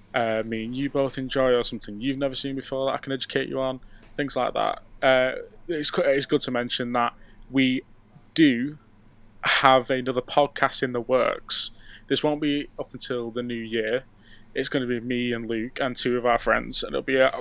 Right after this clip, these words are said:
completely based on films. So, um, I thought I'd just give that a quick mention before I start talking about what I wanna talk about today. So.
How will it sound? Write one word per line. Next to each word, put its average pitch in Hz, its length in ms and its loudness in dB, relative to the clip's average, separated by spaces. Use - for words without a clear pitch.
completely 131 640 -2
based 120 320 0
on 113 280 -2
films. 104 480 2
So, 123 260 6
um, 117 280 8
I 120 40 2
thought 127 180 4
I'd 120 140 -4
just - 140 -10
give 127 140 -4
that 113 100 0
a - 40 -8
quick - 300 -4
mention 123 380 -6
before 120 380 -10
I - 40 -20
start 139 240 0
talking 139 320 2
about 135 260 0
what - 80 -6
I - 40 -2
wanna 143 180 -4
talk 143 200 -2
about 147 180 -6
today. 160 240 -4
So. - 260 6